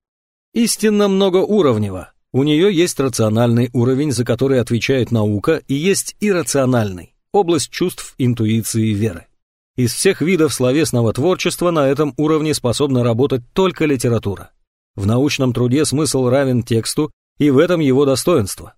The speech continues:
поскольку нет ничего печальнее художественных научных работ. В труде литературном, если это хороший труд, возникает некий надтекстовый смысл. Это в некотором смысле взгляд за горизонт.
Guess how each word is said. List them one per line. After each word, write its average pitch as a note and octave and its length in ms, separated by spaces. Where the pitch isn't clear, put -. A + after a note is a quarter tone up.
поскольку B2 460
нет B2+ 200
ничего B2+ 360
печальнее C#3+ 600
художественных A#2+ 920
научных A#2+ 480
работ. A#2 340
В - 100
труде E3+ 280
литературном, G3 680
если E3 360
это E3+ 280
хороший C3 480
труд, A3+ 240
возникает G3 640
некий G#3 300
надтекстовый G3 800
смысл. - 460
Это F#3 260
в D#3+ 80
некотором F3 420
смысле E3 440
взгляд B2+ 400
за A#2 160
горизонт. A#2+ 680